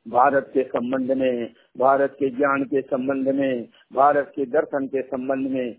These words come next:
कितना ऊंचा विचार रखता है। आज के थोड़ा सा पढ़े लिखे लोग संपूर्ण भारत, भारतीय दर्शन की ओर कीचड़ उछालने पर लगे हैं। उन्हें पता नहीं है, न पढ़ते हैं, न सुनते हैं, न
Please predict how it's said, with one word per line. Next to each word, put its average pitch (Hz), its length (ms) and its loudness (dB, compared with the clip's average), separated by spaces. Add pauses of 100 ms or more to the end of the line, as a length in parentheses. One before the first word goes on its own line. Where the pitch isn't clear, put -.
(200)
कितना 277 340 2
ऊंचा 160 300 0
विचार 113 460 -8
रखता - 340 -16
है। - 160 -20 (360)
आज 127 280 4
के 143 80 2
थोड़ा 139 360 4
सा - 160 -6
पढ़े 139 280 0
लिखे 139 340 0
लोग 147 400 2
संपूर्ण 208 800 -2
भारत, 151 460 -2 (460)
भारतीय 190 460 4
दर्शन 175 420 0
की 220 140 -6
ओर 160 180 0
कीचड़ 220 380 0
उछालने 123 460 -6
पर 104 200 -14
लगे 90 200 -14
हैं। - 240 -20 (460)
उन्हें 254 200 4
पता 247 340 4
नहीं 277 260 0
है, 196 200 -2
न - 20 2 (120)
पढ़ते 214 300 0
हैं, 202 400 -4 (220)
न 190 60 2
सुनते 247 420 0
हैं, 196 420 -2 (260)
न 208 320 -4